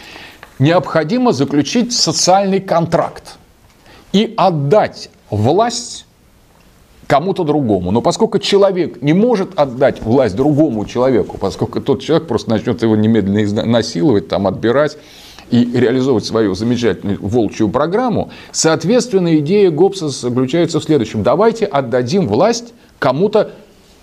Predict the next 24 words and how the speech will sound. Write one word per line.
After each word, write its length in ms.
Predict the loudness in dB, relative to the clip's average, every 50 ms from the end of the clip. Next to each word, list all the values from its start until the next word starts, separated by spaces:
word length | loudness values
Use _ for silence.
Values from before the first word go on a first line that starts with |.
| _ -20 _ 0
ещё 600 | 2 2 4 2 0 -2 -4 0 2 4 4 4
иному, 400 | 4 2 2 2 2 2 2 0
нежели 340 | -2 -2 -2 0 0 0 0
человек. 600 | 0 0 0 2 2 0 -2 -6 -10 -16 -20 -20 _ _ -20 _ _ _ _ _ _ _ -20 -20 -20 -20 -20 -20 -20 -20 -20 -20 -20 _ -20 _ -18 _ 0
И 120 | 2 2
вот 300 | 4 2 0 0 0 -2
тогда 320 | -2 0 0 2 2 2
он 160 | 2 2 0 0
говорит, 500 | 2 2 2 2 2 0 -2 0 2 2
этим 340 | 2 2 2 -2 -2 -2
ещё 500 | 0 0 -2 -2 -2 -4 0 0 2 2 2
иным, 540 | 0 2 2 4 4 4 4 2 0 -2 -6
кем-то 380 | -2 0 0 0 0 0 -4 -4
иным, 520 | -2 0 0 2 4 4 4 4 2 2
нежели 360 | 0 0 0 -2 -2 -2 -4
человек, 380 | -2 0 2 2 2 2 2 0 -4
является 920 | -2 0 2 2 2 4 2 4 4 2 2 0 0 -2 0 0 0 0 0 -6 -16 -6
рукотворный 920 | -2 2 2 2 2 2 -2 -2 -2 0 2 4 4 4 4 2 0 -2
бог, 560 | -2 0 2 2 2 2 2 -2 -6 -10 -12 -6
а 100 | -6 -4
точнее 540 | -2 0 -2 -2 -2 0 2 2 4 2 2
чудовище, 680 | 0 0 0 2 4 6 4 4 4 2 -4 -4 -4 -4
внуща-, 460 | -2 0 0 0 0 2 2 2 2
внушающее 720 | 2 2 0 0 2 2 2 2 2 0 -2 -4 -8 -8